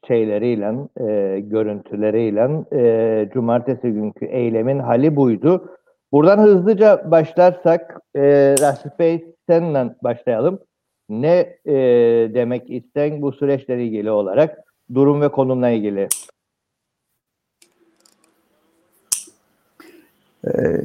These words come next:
Speaker 2: merhaba. E, iyi günler, e, değerli izleyenler. Evet, e, öncelikle, e,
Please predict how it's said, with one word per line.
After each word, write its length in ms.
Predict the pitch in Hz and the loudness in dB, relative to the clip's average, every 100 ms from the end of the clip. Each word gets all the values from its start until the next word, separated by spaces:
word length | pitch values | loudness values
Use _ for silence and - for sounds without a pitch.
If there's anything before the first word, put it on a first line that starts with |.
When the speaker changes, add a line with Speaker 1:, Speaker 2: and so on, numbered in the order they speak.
| - - | -8 -6
Speaker 2:
merhaba. 360 | - 139 - 107 - _ - 120 | -2 0 0 -4 -8 _ -8 -4
E, 260 | 113 117 123 | 0 2 2
iyi 160 | 139 | 2
günler, 400 | 131 131 113 - 107 | 2 2 0 -4 -6
e, 280 | 98 107 95 _ 113 | -4 -4 -6 _ -4
değerli 300 | 110 107 101 | -2 -2 -4
izleyenler. 600 | 92 90 120 151 - _ _ _ _ _ _ _ _ _ _ _ _ _ _ - 190 | -4 -4 -4 -4 -8 _ _ _ _ _ _ _ _ _ _ _ _ _ _ -10 -2
Evet, 400 | 196 143 - 120 | 2 2 0 2
e, 340 | 110 107 104 104 - _ _ _ _ _ _ _ _ _ _ _ _ _ _ _ _ _ | 4 4 2 -2 -12 _ _ _ _ _ _ _ _ _ _ _ _ _ _ _ _ _
öncelikle, 540 | 135 139 143 151 170 165 165 156 | 2 4 6 4 2 0 -2 -4
e, 60 | 147 | -6